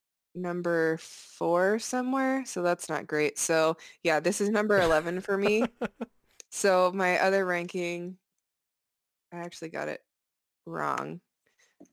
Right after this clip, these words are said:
Speaker 1: Oh no, this is so bad. Um, yeah, this is the worst
Speaker 2: <laughs>
Speaker 1: movie for me.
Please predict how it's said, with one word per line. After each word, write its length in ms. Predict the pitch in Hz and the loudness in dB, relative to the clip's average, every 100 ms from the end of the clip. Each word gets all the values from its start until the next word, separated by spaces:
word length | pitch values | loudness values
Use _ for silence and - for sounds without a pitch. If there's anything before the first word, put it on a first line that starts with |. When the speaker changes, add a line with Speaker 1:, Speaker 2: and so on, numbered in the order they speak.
| - | -12
Speaker 1:
Oh 100 | - | -10
no, 420 | - 175 143 160 - - | -8 -6 -4 -4 -8 -12
this 160 | 185 | -10
is 100 | 180 | -8
so 200 | - 170 | -4 -2
bad. 380 | 165 156 151 156 - - - | 0 2 2 -2 -12 -12 -2
Um, 180 | 185 180 | -2 2
yeah, 100 | 185 | 0
this 140 | 247 | 2
is 140 | 247 | 0
the 100 | - | 2
worst 360 | 196 196 - - | 6 6 6 4
Speaker 2:
<laughs> 20 | |
Speaker 1:
movie 320 | 190 156 151 156 | 2 2 0 -2
for 80 | 156 | -6
me. 280 | 143 143 175 | -4 -4 -6